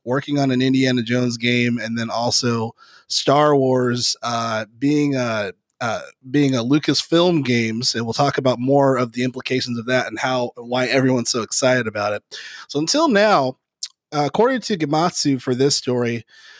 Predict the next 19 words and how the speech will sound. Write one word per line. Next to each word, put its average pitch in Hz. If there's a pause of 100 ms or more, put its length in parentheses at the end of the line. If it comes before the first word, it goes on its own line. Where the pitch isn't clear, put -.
(120)
uh, 131
a 131
bigger, 233
badder 185 (200)
Bowser, 135
a 113
Super 226
Mario 170
three 156
D 180
World, 131 (360)
uh, 120
and 143
a 131
Bowser's 170
Fury 147
Switch, - (160)
uh, 123
edition. 123